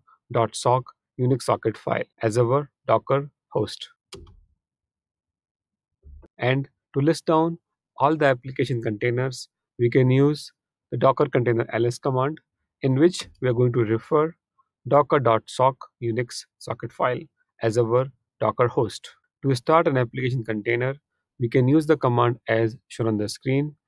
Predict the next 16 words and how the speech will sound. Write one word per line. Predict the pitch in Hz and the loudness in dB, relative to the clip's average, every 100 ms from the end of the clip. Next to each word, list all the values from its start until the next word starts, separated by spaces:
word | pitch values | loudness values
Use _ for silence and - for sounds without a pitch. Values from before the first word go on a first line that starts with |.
| _ _ - | _ _ -2
in | 160 | 0
which | 160 - | 0 0
we | 151 | 2
are | 147 143 151 _ _ - | 4 2 -2 _ _ -4
creating | 151 151 | 0 4
a | 147 | 4
container | 127 117 107 120 120 | 4 0 2 2 2
with | 110 | 0
the | 107 110 | 0 -2
name | 107 101 - | 0 -4 -6
web | - 127 147 - _ _ _ | 0 0 0 -14 _ _ _
from | - 147 147 | 0 2 4
the | 147 170 - _ - | 2 2 -4 _ -4
Nginx | 110 104 107 104 127 | -2 0 -2 -4 -4
image. | 107 90 - - _ _ - | -6 -6 -14 -18 _ _ 0
Our | 117 123 | 4 4